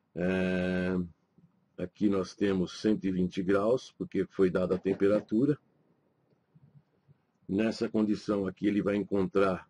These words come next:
nesse ponto uma isobárica de cento e noventa e oito ponto cinquenta e três K P A.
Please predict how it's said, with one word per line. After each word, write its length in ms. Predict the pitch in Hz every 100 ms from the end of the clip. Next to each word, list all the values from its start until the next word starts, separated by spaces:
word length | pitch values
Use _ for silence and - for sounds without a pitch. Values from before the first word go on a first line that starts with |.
| -
nesse 320 | 95 95 -
ponto 640 | 92 98 101 95 - 80 _ _ _
uma 340 | - 95 95 92
isobárica 960 | 95 92 95 92 98 104 98 - 104 _ _ _ _ _ _ _ _ _ _
de 400 | 90 95 107 117 - _ _ _ _ _
cento 1000 | _ - - 107 120 113 _ - 131 139 _ _ _ -
e 260 | 110 117 -
noventa 540 | 95 104 90 107 107 107
e 60 |
oito 760 | 95 95 110 110 _ - 123 120 _ -
ponto 420 | 104 110 - 107
cinquenta 720 | - - 113 107 107 98 -
e 120 | 98
três 580 | - 95 104 110 - - -
K 180 | 104 104
P 260 | - 110
A. 260 | 82 87